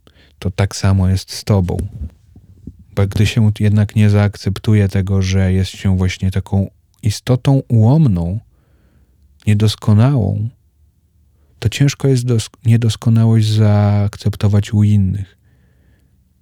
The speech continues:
Czyli samemu zaczyna się na przykład krytykować innych albo nie akceptować wielu zachowań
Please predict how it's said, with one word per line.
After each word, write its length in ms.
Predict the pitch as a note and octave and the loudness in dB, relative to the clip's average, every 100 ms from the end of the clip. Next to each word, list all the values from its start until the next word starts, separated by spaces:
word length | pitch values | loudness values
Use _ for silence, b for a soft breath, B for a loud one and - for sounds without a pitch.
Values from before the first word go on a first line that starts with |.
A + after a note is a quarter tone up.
| _ _ _ | _ _ _
Czyli 340 | - G#2 G#2+ G#2+ | -2 2 2 0
samemu 520 | - G#2+ A#2 C#3 A#2 | 0 2 4 4 4
zaczyna 460 | G#2 G#2 - G#2+ | 2 2 2 2
się 200 | G#2 G#2 | 2 2
na 80 | G2+ | 2
przykład 260 | G2+ - G2 | 0 -2 -6
krytykować 880 | - G#2+ G#2 F#2+ - G#2 G2+ F2+ - | -2 -2 0 -2 0 0 2 -2 -2
innych 540 | G2 F2+ G2+ C3+ - _ b b b b b b | -2 0 2 0 -2 _ b b b b b b
albo 280 | - G2 G#2 | -2 0 2
nie 180 | G#2 G#2 | 4 4
akceptować 760 | G2+ - G#2 - A2+ A#2+ - | 0 -2 -4 0 2 2 0
wielu 420 | G2 G2+ A#2+ C#3 A2 | -4 2 4 4 4
zachowań 720 | G2 F2+ F#2 F2+ G2+ C3+ | 2 0 -2 -2 0 2